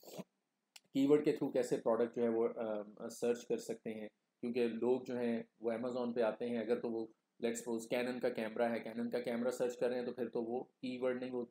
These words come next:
exactly product लिख रहे हैं। लेकिन most of the time लोगों के जहन में कुछ phrases होती हैं, वो type करते हैं जिसके against जो है वो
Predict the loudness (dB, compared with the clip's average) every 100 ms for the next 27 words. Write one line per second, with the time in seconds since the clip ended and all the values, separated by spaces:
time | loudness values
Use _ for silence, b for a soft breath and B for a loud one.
0 | -6 -2 0 0 -4 0 2 2 -4 -10
1 | -8 -8 -8 -6 -4 -6 -8 _ _ -2
2 | 0 0 0 0 2 0 0 -2 0 0
3 | 2 2 0 -2 -4 -2 0 0 0 -2
4 | -2 -2 -2 0 2 2 2 -2 -2 -2
5 | -2 -4 -4 -4 -2 -6 -6 -6 -4 -4